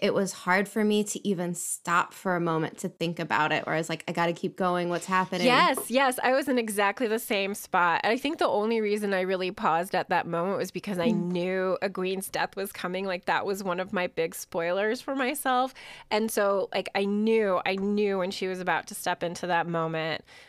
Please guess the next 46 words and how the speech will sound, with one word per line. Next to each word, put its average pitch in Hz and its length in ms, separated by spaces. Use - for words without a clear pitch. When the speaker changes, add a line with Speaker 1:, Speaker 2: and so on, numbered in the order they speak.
Speaker 2:
that 180 160
that 156 180
was 170 160
Speaker 1:
You're 190 120
Speaker 2:
going 175 100
Speaker 1:
like, 175 100
Speaker 2:
to 196 60
be. 165 100
Speaker 1:
"Here 190 160
it - 140
comes." 202 400
Speaker 2:
I 226 40
was 240 120
like, 262 160
"Okay, 269 220
Speaker 1:
Yeah. 185 200
Speaker 2:
it's 180 80
time 254 140
to 262 40
say 285 140
goodbye. 294 400
Are 285 140
we 285 80
ready? 277 340
Are 277 80
we 269 80
ready?" 311 340
Speaker 1:
Right. 277 440
And 254 140
that's, 311 340
I 269 100
mean, 285 200
that 277 260
too, 294 320
that's - 220
something 285 320
that 254 100
I 202 80
didn't 220 400
mention 208 560
when 214 160
we 180 140
were 170 120
talking 185 540
about 226 300
it 247 240